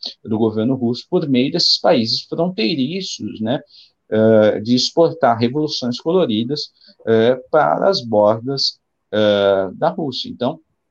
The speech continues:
nós também temos essa vertente, eh, eh, das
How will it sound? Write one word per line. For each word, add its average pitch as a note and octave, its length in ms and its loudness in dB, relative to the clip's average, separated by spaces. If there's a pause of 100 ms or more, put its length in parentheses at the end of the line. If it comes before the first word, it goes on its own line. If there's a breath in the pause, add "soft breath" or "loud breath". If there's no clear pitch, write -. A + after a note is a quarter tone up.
(420)
nós - 240 -2
também A#2+ 300 0
temos B2 260 -2
essa G#2+ 240 -2
vertente, D3 640 -6 (340 soft breath)
eh, G2+ 560 2 (520)
eh, G2+ 640 0
das G2+ 760 2